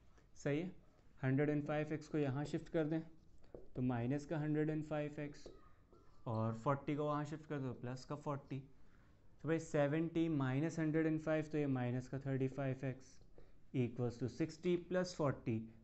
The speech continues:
तो ये हमारे पास हो गया हंड्रेड। थर्टी फ़ाइव मल्टीप्लाई हो रहा है, वहाँ shift करेंगे तो डिवाइड हो जाएगा। सही है, फ़ाइव के टेबल से कैंसिलेशन हो सकती है, फ़ाइव सेवन ज़ा and five twenty ज़ा, तो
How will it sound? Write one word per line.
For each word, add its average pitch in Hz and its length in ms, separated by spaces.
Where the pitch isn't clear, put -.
तो 135 60
ये 135 60
हमारे 117 260
पास 127 240
हो 127 80
गया 165 220
हंड्रेड। 110 520
थर्टी 147 180
फ़ाइव 156 240
मल्टीप्लाई 156 440
हो 165 60
रहा 165 100
है, 151 40
वहाँ 139 220
shift 147 240
करेंगे 156 320
तो 180 160
डिवाइड 139 440
हो 156 120
जाएगा। 139 380
सही 139 220
है, 170 80
फ़ाइव 147 380
के 160 80
टेबल 151 200
से 160 220
कैंसिलेशन 160 640
हो 160 80
सकती 160 300
है, 165 60
फ़ाइव 139 600
सेवन 147 460
ज़ा 185 160
and 123 160
five 120 280
twenty 117 400
ज़ा, 110 180
तो 135 80